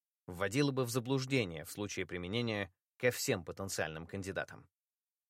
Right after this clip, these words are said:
На самом деле проблема была еще глубже, поскольку имелось несколько слоев темных данных. Необходимо было учесть следующее.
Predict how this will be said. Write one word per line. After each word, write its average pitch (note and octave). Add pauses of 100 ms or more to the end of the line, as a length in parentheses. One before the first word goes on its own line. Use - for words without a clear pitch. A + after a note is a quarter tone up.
(380)
На A2
самом G3
деле D3+
проблема C3+
была B2
еще B2+
глубже, F#2 (300)
поскольку G#2+
имелось B2
несколько A#2
слоев G2
темных F2+
данных. A#1 (800)
Необходимо E3+
было D3+
учесть -
следующее. B1